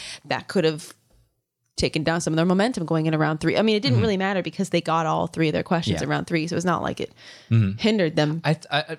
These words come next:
Speaker 2: I, I, mm, just to correct myself, I don't think it hindered on the match. I think this is something they need to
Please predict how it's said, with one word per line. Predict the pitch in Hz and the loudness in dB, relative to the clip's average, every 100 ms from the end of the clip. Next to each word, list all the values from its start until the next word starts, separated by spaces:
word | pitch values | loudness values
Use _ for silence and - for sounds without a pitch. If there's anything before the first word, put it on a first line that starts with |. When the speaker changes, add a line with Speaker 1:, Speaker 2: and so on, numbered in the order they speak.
| - | -10
Speaker 2:
I, | - 156 - | -6 -6 -6
I, | - - | -12 -6
mm, | 139 127 147 _ _ _ _ | 0 2 0 _ _ _ _
just | - 160 | -2 0
to | 165 | 0
correct | 143 120 117 | -2 -2 -2
myself, | 123 - 127 | -4 -4 -2
I | |
don't | 120 | 0
think | 147 135 | 0 -2
it | 117 110 | -4 -6
hindered | 107 117 123 117 | -2 2 2 2
on | 101 98 | 0 -2
the | 92 | -2
match. | 104 | -2
I | - | -4
think | 101 117 113 | -2 -4 -4
this | 113 107 | -2 0
is | 104 | 0
something | 113 107 95 | 0 0 0
they | 92 92 | 0 0
need | 92 92 - | 0 -2 0
to | 90 78 | -2 -4